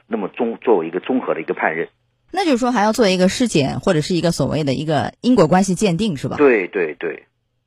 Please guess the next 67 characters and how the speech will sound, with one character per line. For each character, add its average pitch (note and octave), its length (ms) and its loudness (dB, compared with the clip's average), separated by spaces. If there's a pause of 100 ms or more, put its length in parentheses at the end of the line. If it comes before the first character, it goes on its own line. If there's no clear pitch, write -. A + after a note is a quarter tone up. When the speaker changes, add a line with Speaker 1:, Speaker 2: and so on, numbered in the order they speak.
(460)
Speaker 2:
啊， E3+ 220 4
才 F3+ 160 0
能 F3+ 240 2
判 G#3 200 2
定 F3 200 0
这 F3+ 80 2
个 D#3+ 80 0
到 F#3+ 240 6
底 D3 180 -4 (220)
是 F3 260 0
过 G#3+ 160 6
劳 E3+ 180 6
死 C#3+ 360 -4
和 E3 180 0
这 F3+ 140 0
个 D3 220 2
过 G#3+ 280 4
度 G3 140 0
的 E3+ 100 4
劳 C#3+ 160 2
累 F3 160 2
之 F3 120 -6
间 E3 120 -2
多 A#3+ 220 4
大 A3 160 0
的 E3 40 -4
因 C3+ 140 -8
果 C3+ 140 -10
关 C3+ 180 -8
系。 - 320 -10
Speaker 1:
对， A2+ 280 4
对， E2+ 220 -6
对， - 320 -14
他 C3 140 0
自， - 260 -12
比 A2 80 -8
如 A2+ 60 0
说 A#2+ 100 4
他 C#3 120 2
自 C#3+ 280 -4
身 D3 200 -4
本 F2 240 0
身 D3 120 -2
有 F2+ 160 -2
没 F#2+ 120 -6
有 A2 100 4
基 - 200 -6
础 E2 100 -12
性 A#2 120 -10
的 G2+ 120 -4
疾 F2+ 180 -12
病， C3 180 0
Speaker 2:
啊。 - 140 -10
Speaker 1:
如 B2+ 160 -2
果 A#2+ 160 4
说 A2+ 260 2
劳 F#2+ 280 2
累 C#3+ 180 6
了 A2+ 140 4
以 - 180 -14
后 - 160 -2
工 C3+ 300 -4
作 B2 120 2
量 G2+ 460 0 (160)
强 F#2+ 400 -8
度 C#3+ 160 -2
啊， G#2+ 260 4